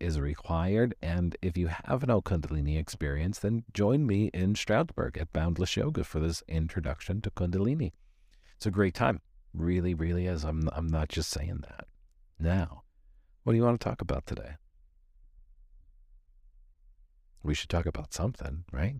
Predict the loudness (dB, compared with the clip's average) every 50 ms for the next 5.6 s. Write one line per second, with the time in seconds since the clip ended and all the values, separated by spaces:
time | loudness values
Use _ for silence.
0 | -8 -8 -6 -6 -4 -6 -4 -4 -4 -4 -4 -6 -10 -14 -6 -4 -2 0 2 2
1 | 2 2 2 2 0 0 -2 -4 -4 -2 0 2 2 2 0 -2 -6 -8 -10 -10
2 | -8 -2 -2 -2 -2 -2 -6 -14 -20 -20 -20 -20 -20 _ -20 -20 _ _ _ -20
3 | -20 -16 -4 2 4 6 6 6 6 4 2 2 0 0 0 0 -2 -2 -2 -4
4 | -6 -8 -8 -4 0 0 0 0 -2 -10 -12 -16 -20 -20 -20 _ _ _ _ -20
5 | -20 -20 -20 -8 0 2 4 4 4 2 0